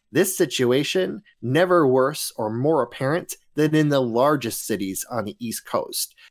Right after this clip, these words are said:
that being mostly at first Boston and New York City, where a mass influx of European immigrants had created a decreased need for child and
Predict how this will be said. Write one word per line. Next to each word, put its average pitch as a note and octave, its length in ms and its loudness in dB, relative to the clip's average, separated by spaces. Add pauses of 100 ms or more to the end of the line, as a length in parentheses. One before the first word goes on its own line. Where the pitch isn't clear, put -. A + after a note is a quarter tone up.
that A#2+ 240 0
being B2+ 640 2
mostly C3 380 2
at - 140 -4
first D3+ 440 -4 (120)
Boston F3 680 0
and B2 180 -2
New A#2+ 100 -2
York A2+ 360 -2
City, - 340 -12 (460)
where B2+ 520 2
a B2+ 140 -2
mass B2 500 -2
influx G2+ 580 -10 (200)
of A2+ 80 -2
European C3 540 0
immigrants D#3 640 -2 (180)
had C3+ 180 -2
created E3+ 520 2 (120)
a C#3+ 140 2
decreased D#3 640 0
need A#2+ 460 -2 (180)
for C3 140 0
child B2+ 500 2
and A#2 240 -6